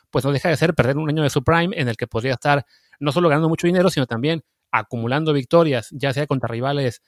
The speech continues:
eh, importantes, eh, quizá un poquito mayores, como se argumenta que ha sido en su caso lo de, lo de Golovkin, o quizá contra, eh, sí, bueno, básicamente, o sea, se-, seguir aumentando su palmarés,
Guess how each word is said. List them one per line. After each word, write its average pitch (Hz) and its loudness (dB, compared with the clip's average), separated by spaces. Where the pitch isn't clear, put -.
eh, 120 -4
importantes, 123 -2
eh, 117 -8
quizá - -6
un 139 -4
poquito 135 -4
mayores, 143 2
como 113 -10
se 117 -6
argumenta 117 -4
que 131 -4
ha - -10
sido 131 0
en 117 -2
su 120 -6
caso 123 0
lo 120 -2
de, 110 -6
lo 123 -4
de 120 -2
Golovkin, 170 2
o 120 2
quizá 135 -4
contra, 123 -2
eh, 117 -6
sí, 254 0
bueno, 214 2
básicamente, 190 -2
o - -2
sea, - -6
se-, 156 -16
seguir 170 0
aumentando 185 -2
su 156 -10
palmarés, 147 -2